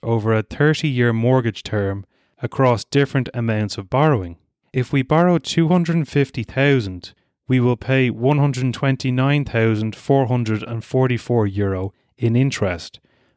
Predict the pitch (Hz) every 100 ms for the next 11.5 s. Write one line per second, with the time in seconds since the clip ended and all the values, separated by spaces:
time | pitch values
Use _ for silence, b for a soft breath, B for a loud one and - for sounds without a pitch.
0 | - 131 123 113 - 139 156 156 147 123
1 | 139 131 131 123 120 110 110 113 110 107
2 | - - 107 101 - - 147 151 147 127
3 | 123 113 - 143 147 - 117 110 110 107
4 | 117 107 101 107 - - 135 120 120 110
5 | 104 113 - 110 101 98 107 95 98 123
6 | 113 90 87 _ _ - 120 135 131 147
7 | 165 170 - - 156 165 139 123 113 -
8 | 113 110 104 107 110 107 101 104 - _
9 | _ 117 117 117 - 123 120 110 - 151
10 | 135 139 123 117 - 131 - 113 131 135
11 | - 113 107 101 107